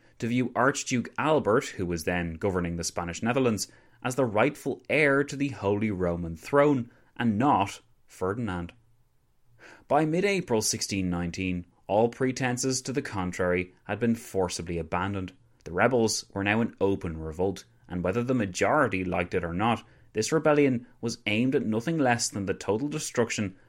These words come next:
of Habsburg rule in Bohemia. Moravia was dealt with by a determined invasion on the eighteenth of April, with a great portion of the Moravian army defecting to the rebels, and the leading moderates that counselled peace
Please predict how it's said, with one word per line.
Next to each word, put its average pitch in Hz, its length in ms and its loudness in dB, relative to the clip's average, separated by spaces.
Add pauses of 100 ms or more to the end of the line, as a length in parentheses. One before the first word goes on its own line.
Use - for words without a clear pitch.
of 92 120 -8
Habsburg 104 500 2
rule 101 260 2
in 95 140 -2
Bohemia. 95 500 -2 (1400)
Moravia 107 520 2
was 101 140 2
dealt 101 340 2
with 131 260 0
by 90 180 2
a 85 240 -4
determined 95 580 0
invasion 101 520 2
on 107 120 0
the 87 120 -2
eighteenth 92 400 -2
of 87 120 -2
April, 101 360 0 (280)
with 101 100 -4
a 107 60 2
great 107 320 2
portion 110 360 4
of 98 60 0
the 98 80 2
Moravian 92 460 0
army 113 360 2 (200)
defecting 104 560 -4
to 90 80 -8
the 90 80 -2
rebels, 101 420 -2 (260)
and 90 140 -8
the 85 60 -2
leading 104 320 0
moderates 117 640 2
that - 200 -12
counselled 143 540 0
peace 98 320 -4